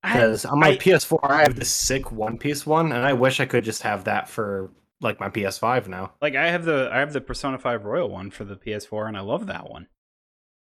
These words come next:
Speaker 1: And, uh, but I, I, and I understand what you're saying. I was like,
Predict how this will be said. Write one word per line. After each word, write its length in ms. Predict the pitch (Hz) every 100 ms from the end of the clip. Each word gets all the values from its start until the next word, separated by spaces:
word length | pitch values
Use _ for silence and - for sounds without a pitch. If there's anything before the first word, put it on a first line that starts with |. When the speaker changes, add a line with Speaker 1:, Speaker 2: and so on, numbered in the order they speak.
| _
Speaker 1:
And, 240 | 127 123 113
uh, 300 | 98 95 85 _ -
but 100 | 196
I, 180 | 151 -
I, 160 | 180 202 -
and 160 | 190
I 140 | 190 220
understand 400 | 254 - - 170
what 80 |
you're 80 | 147
saying. 240 | 139 147 139
I 20 |
was 80 |
like, 80 | 131